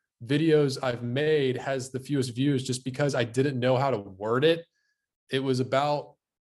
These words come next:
paint thickness, 'cause I, one of the most asked questions I get is people like, "I can't, like, when I try and paint, like, wet paint over top of wet paint with, with medium, it, it won't work." And I made a video where I purposely, like, got my camera super close to the canvas to show people,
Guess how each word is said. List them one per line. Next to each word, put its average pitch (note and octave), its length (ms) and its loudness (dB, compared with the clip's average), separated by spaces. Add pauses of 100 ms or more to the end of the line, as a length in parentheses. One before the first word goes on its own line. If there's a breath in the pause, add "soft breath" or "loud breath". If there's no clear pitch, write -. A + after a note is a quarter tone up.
paint C#3+ 400 -6
thickness, D3+ 600 0
'cause C#3 120 -2
I, C3+ 120 0
one C#3+ 320 0
of C#3+ 60 0
the D3+ 40 4
most C#3 140 0 (260)
asked C3 240 2
questions C3 280 -2
I A2+ 60 -2
get C3 200 0
is A#2 120 -4
people C3 180 -6
like, B2+ 140 -4
"I C3 60 -2
can't, F3+ 440 -4 (460 soft breath)
like, B2+ 100 -4
when D3 120 0
I C#3+ 60 2
try E3 200 -2
and C3 140 -2
paint, - 380 -6 (160)
like, A#2+ 200 -4
wet C#3 200 0
paint D3 260 -2
over C3 160 -2
top C3+ 200 -2
of G#2 80 -2
wet C3 200 0
paint C#3 380 -2
with, A#2 280 -6
with G#2+ 160 -6
medium, C3 360 0
it, - 140 -6
it A#2 160 -4
won't A#2+ 220 -2
work." B2+ 260 2
And B2 80 -2
I B2 80 4
made D#3 300 2
a A2+ 40 0
video B2 440 2
where A#2 140 -2
I A2 180 -2 (320 loud breath)
purposely, D#3+ 480 -2
like, A#2+ 160 4
got C3+ 180 2
my B2 100 2
camera C3 400 -2
super F3 600 -2
close D#3 580 2
to D3+ 100 -4
the B2+ 100 0
canvas B2+ 560 0
to A#2+ 100 -6
show A#2 280 -2
people, C#3 600 -4